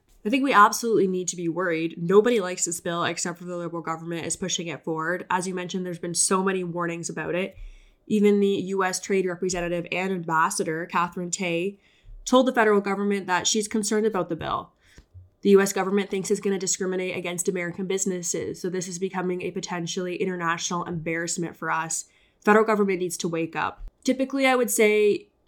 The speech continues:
we don't have a lot of luck with the federal government. When people, Canadians, average Canadians, are upset about something that they're pushing forward, they don't listen. But in this case, because it now has international eyes on this bill, I think if we kind of keep putting that pressure forward and if the Liberal government is feeling that embarrassment,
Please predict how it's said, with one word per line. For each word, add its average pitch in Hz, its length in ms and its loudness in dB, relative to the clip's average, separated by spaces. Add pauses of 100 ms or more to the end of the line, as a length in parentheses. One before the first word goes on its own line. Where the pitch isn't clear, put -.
(140)
we 196 140 0
don't 190 220 8
have 202 80 0
a 196 40 -4
lot 190 200 -4
of 175 100 -2
luck 160 240 0
with 190 120 -4
the 202 80 -6
federal 185 300 -2
government. 180 500 -4
When 170 120 -4
people, 180 480 -4
Canadians, 185 840 0
average 185 340 0
Canadians, 175 460 -4
are 175 100 -4
upset 180 340 -4
about 175 240 -4
something 180 260 -8
that 170 140 -10
they're 165 120 -6
pushing 175 360 -6
forward, 175 520 -4 (200)
they 190 160 4
don't 180 320 0
listen. - 460 -6 (380)
But 202 100 6
in 202 80 10
this 220 180 8
case, 208 260 8
because 202 380 -2
it 202 140 0
now 180 220 2
has 180 200 -4
international 180 640 0
eyes 165 260 0
on 175 100 -6
this 175 160 -8
bill, 196 380 -2 (360)
I 196 60 -2
think 208 140 8
if 208 120 4
we 214 80 -2
kind 202 200 0
of 190 100 -4
keep - 260 -6
putting 202 240 2
that 196 160 0
pressure 190 300 -2
forward 190 400 -4
and 175 120 -4
if 170 140 -6
the 175 80 -4
Liberal 175 220 -2
government 170 380 -2
is 160 120 -6
feeling 175 300 -2
that 160 120 -4
embarrassment, 160 720 -4